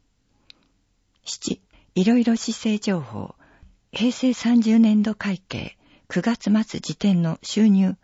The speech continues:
支出状況のお知らせ。ほか。八、ホットコレクション。九、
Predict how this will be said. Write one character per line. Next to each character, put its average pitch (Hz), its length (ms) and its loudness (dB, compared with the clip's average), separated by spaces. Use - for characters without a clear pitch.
支 - 180 -8
出 - 280 -6
状 247 220 2
況 123 260 -4
の 110 240 -4
お 156 60 -6
知 - 140 -8
ら 143 120 -6
せ。 - 260 -14
ほ - 140 -6
か。 - 220 -12
八、 - 380 -6
ホ - 120 -4
ッ 196 40 0
ト 262 200 -4
コ - 80 -2
レ 254 120 0
ク - 100 -18
シ - 160 -8
ョ 107 60 -4
ン。 - 40 -10
九、 202 260 -2